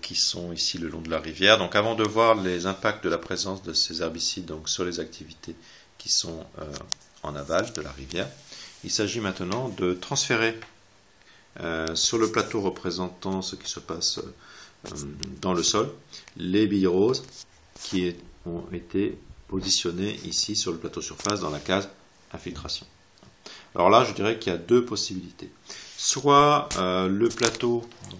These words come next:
ce plateau ici qui représente la partie souterraine, est à vue des joueurs, hein, c'est-à-dire qu'il est visible des joueurs, auquel cas, ben, il suffit de demander à chaque joueur de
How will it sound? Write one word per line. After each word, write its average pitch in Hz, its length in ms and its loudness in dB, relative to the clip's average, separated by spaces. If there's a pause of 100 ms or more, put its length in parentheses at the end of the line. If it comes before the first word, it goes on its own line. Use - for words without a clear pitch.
(120)
ce - 200 -6
plateau 101 580 0
ici - 420 -6
qui - 80 -10
représente 85 420 -8
la 82 60 -4
partie - 240 -14
souterraine, 90 520 -4 (540)
est 90 240 -2
à 92 80 6
vue 92 360 -6 (580)
des 80 100 -4
joueurs, 85 400 -4 (920)
hein, - 60 -16
c'est-à-dire - 280 -18
qu'il - 120 -12
est 71 40 -8
visible 92 380 -4
des 82 100 -4
joueurs, 80 280 -4 (360)
auquel 95 260 0
cas, 107 220 6
ben, 80 140 0
il 82 100 -4
suffit - 320 -6
de 90 60 0
demander 85 320 0
à 76 60 -2
chaque 104 240 -2
joueur 87 320 -4 (500)
de 95 200 2